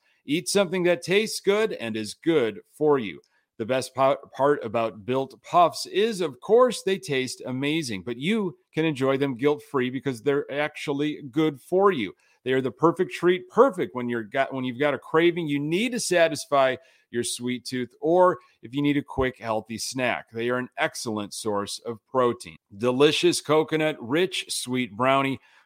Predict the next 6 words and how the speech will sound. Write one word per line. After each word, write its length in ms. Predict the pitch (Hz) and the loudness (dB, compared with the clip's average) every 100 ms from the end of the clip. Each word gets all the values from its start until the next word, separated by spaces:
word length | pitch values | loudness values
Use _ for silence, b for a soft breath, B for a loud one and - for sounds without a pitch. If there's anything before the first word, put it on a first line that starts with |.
| b | b
creamy 440 | - 185 254 269 | 0 4 4 2
marshmallow. 720 | 202 120 107 - 113 107 104 - _ - | 2 2 0 -4 -4 -2 -4 -8 _ -14
Stop 440 | - 180 220 233 - | -2 4 4 2 0
fantasizing. 880 | 202 233 220 214 226 226 220 202 131 | 2 2 2 4 6 4 0 -4 2
Get 280 | 226 240 - | 2 2 0
to 240 | 170 | 0